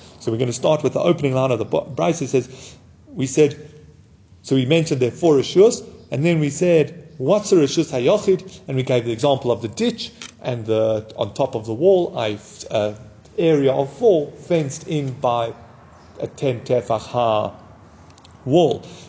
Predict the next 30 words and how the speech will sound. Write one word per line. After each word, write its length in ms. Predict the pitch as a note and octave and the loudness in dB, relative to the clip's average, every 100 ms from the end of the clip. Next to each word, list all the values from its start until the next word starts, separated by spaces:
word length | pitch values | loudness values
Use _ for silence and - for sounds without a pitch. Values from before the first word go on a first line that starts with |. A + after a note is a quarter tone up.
| - | -4
And 140 | C3 | 2
then 100 | F3+ | 2
at 100 | E3+ | 4
the 100 | F3+ | 2
end 120 | A3+ | 4
of 60 | A3 | 4
this, 280 | D3+ C3 - | 4 2 0
uh, 180 | C#3+ C#3 | -4 -2
we 120 | C3+ | -2
said, 320 | C3+ G3 G#3+ - - | 2 2 2 -4 -2
"Zuhi 280 | F#3 G3 G#3+ | 2 4 4
Rishus 320 | F3+ G3+ F#3+ | 2 2 2
HaYochid," 460 | G3+ B3 A#3+ G3 - - | 4 4 4 2 0 0
and 160 | G3 | 4
this 200 | F#3+ G#3+ | 6 4
is 140 | G3+ F3+ | 4 4
a 40 | |
Rishus 300 | F3 D#3+ F3+ | 4 4 2
HaYochid. 480 | F3 D#3 C#3+ A#2 A#2 - - - - | 2 2 2 0 -4 -10 -20 -20 -10
So 140 | - | 0
the 60 | E3 | 2
question 280 | A3 G#3 G#3+ | 4 4 2
says, 200 | C4+ F#3 | 2 2
"Limud 240 | F3 A3 | 2 2
Tama, 260 | A#3+ A#3+ G#3 | 0 2 2
what's 200 | F3 A3 | 2 0
it 60 | |
coming 260 | G#3 G#3+ G#3 | 0 0 -2
to 120 | G#3+ | -4
include?" 380 | G#3 F#3+ - - | -4 0 0 -2